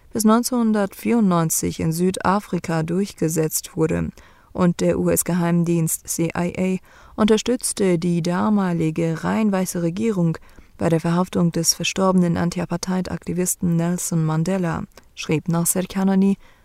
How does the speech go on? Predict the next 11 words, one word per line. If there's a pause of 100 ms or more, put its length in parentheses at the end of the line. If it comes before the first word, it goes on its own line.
(160)
am
Sonntag
auf
Twitter. (1040)
Und
heute
ist
Washington (380)
der
strategische
Verbündete